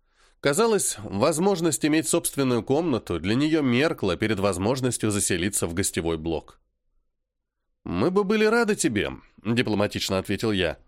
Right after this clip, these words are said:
«Но Игнат Мефодич был резко против того, чтобы ты была в одной пятерке с великой княжной.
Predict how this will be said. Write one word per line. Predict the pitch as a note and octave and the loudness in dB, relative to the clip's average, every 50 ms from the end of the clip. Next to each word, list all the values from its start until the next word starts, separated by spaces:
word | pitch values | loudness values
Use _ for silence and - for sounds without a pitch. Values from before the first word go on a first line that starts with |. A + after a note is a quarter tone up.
| _ _ _ _ _ _ _ _ _ _ - | _ _ _ _ _ _ _ _ _ _ -4
«Но | G#2+ B2+ F3+ G#3+ G#3 E3+ | 0 2 2 4 4 2
Игнат | C3+ C3+ D3 E3 F3 E3+ | 2 2 2 2 2 2
Мефодич | E3+ D#3 C#3 - D3 D#3 D#3+ C#3+ C#3+ B2 - - - - | 0 0 2 2 2 2 2 2 0 0 0 -2 -4 -4
был | G#2+ G2 C3 D3 C3+ | -2 0 0 2 2
резко | A#2+ B2 C#3 - - - A2+ | 2 2 0 0 -2 -4 -2
против | - G#2 A2 A2+ A2+ - G#2+ - | 0 0 0 2 0 0 -2 -2
того, | - G#2+ F#2 F2+ G2+ B2+ | 0 0 0 2 0 -2
чтобы | C3 - A2 F2+ F#2+ F2 | 0 -2 -2 -2 -2 -2
ты | - B2 | -2 -2
была | A2+ G#2+ G#2 A2+ | 0 2 2 2
в | G#2+ G#2 | 2 0
одной | F2+ D#2+ G2+ G#2+ | 0 0 0 -2
пятерке | G2+ G2+ E2 - G2+ A2+ A#2 - - | -2 -4 -4 -2 0 -2 -2 -2 -4
с | F#2+ - - | -6 -4 -2
великой | F2+ F2 F#2+ - A2 - | -2 -2 -2 -2 -4 -4
княжной. | - F#2+ F2+ D#2+ D2+ D#2+ D2+ D2+ D2+ D2 C2+ | -2 -2 -4 -4 -4 -6 -6 -6 -6 -8 -10